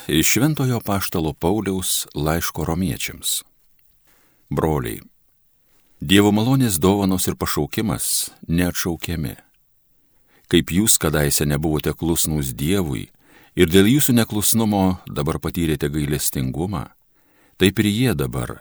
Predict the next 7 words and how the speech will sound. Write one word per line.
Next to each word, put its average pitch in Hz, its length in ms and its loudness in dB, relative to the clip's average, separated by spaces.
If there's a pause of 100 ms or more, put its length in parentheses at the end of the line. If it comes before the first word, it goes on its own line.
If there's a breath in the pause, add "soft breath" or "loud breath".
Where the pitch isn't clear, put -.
nepaklūsta 92 720 -2
dėl 69 300 0
jums 87 260 -2
suteikto 76 400 -6
pasigailėjimo, 71 840 -2 (760 soft breath)
kad 87 160 2
dabar 90 300 4